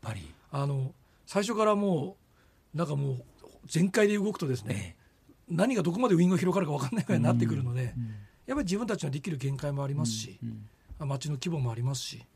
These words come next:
Speaker 2: ていうようなこともあって、そこはある意味ちょっと冷静だったような気がしますね。
Speaker 1: 決め手は何だったと思います？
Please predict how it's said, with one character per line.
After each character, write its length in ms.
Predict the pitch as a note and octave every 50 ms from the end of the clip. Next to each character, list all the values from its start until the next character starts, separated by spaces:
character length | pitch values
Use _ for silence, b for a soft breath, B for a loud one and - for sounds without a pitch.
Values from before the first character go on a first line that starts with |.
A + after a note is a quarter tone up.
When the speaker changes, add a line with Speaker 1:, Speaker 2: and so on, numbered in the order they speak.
| _ _ - - - -
Speaker 2:
て 60 | A#3
い 40 | A#3
う 40 |
よ 0 |
う 20 | G3+
な 60 | F3+
こ 100 | C#3+ C3+
と 80 | B2+ A2+
も 100 | A2 A2
あ 40 |
っ 40 | A#2
て、 200 | - - D3+ - -
そ 120 | - - G3
こ 100 | - C4+
は 60 | C4+
あ 40 | C4+
る 60 | C4+
意 40 | C#4+
味 100 | - F#3 -
ち 100 | - C3+
ょ 20 |
っ 0 |
と 40 | B2+
冷 120 | A#2 B2 A#2+
静 140 | - B2+
だ 80 | A#2 A#2+
っ 40 | -
た 80 | - A#2+
よ 40 | B2
う 20 |
な 40 | -
気 60 | - A#2
が 60 | -
し 80 | - A2+
ま 100 | A2+ -
す 80 | -
ね。 120 | A2 A2 - A#2 B2 B2+ - - _ _ _ b b b b b b b b b b _ _ - - -
Speaker 1:
決 200 | - - - D#3
め 120 | G3+ B3+ C4+
手 100 | C#4 C4
は 100 | G3 C3+
何 220 | B2+ B2 D3 F3
だ 80 | G3+ -
っ 40 |
た 100 | - B2
と 100 | B2 -
思 100 | G#2 G#2+
い 20 | G#2
ま 120 | G2 G2+
す？ 100 | - -